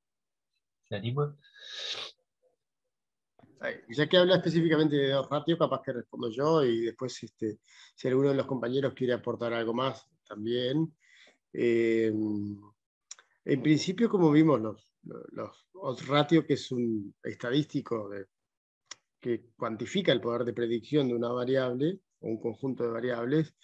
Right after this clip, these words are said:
Speaker 2: son bastante bajos. Eh, casualmente y de forma un tanto extraña, ha ido disminuyendo, pero muy poquito a lo largo de los años.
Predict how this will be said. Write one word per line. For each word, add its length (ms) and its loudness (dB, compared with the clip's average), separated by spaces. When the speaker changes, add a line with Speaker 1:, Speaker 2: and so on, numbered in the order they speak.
Speaker 2:
son 200 4
bastante 380 2
bajos. 760 0
Eh, 720 4
casualmente 680 4
y 220 2
de 80 0
forma 340 -2
un 180 -2
tanto 220 -4
extraña, 440 2
ha 120 4
ido 200 6
disminuyendo, 840 2
pero 320 -4
muy 340 4
poquito 360 -2
a 40 2
lo 100 0
largo 240 0
de 60 -2
los 160 -6
años. 360 2